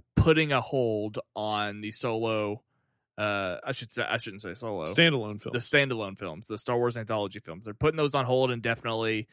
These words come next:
Speaker 1: Um, I, I was very disappointed by, by this move. So I think I, I wish that people would just relax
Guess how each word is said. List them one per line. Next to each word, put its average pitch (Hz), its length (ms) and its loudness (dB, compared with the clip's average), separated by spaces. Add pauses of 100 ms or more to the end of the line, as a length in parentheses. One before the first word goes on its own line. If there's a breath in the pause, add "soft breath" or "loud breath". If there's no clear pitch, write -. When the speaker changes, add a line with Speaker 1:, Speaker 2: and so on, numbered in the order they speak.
(720)
Speaker 1:
Um, 95 720 -8 (1500)
I, 202 360 8 (100)
I - 120 8
was 214 180 4
very 170 260 6
disappointed 123 840 -4 (580)
by, 107 600 0 (540)
by 113 180 4
this 104 260 -6
move. 58 360 -10 (400)
So 107 640 0 (1300)
I 156 100 6
think 175 280 -2 (640)
I, 175 200 8
I 185 80 10
wish 214 300 4
that 170 140 0
people 156 280 2
would 131 120 0
just 127 180 -4
relax 107 560 -4